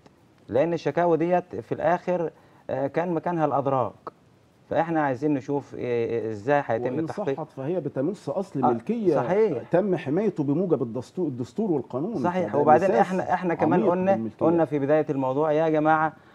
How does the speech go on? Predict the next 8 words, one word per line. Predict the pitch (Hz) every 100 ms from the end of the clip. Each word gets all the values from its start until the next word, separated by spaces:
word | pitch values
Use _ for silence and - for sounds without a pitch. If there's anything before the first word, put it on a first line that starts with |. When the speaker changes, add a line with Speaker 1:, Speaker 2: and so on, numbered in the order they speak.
| - _
Speaker 1:
حق | - 135 165 - 135
الرد | 127 127 143 135
مقفو-، | 147 143 - 147 123 -
مكفول | 123 - 147 120 - - -
Speaker 2:
تمام. | 73 - 107
Speaker 1:
لكل | 113 151 156
الذين، | 151 139 123 127 151 156
آه، | 147 95 98 -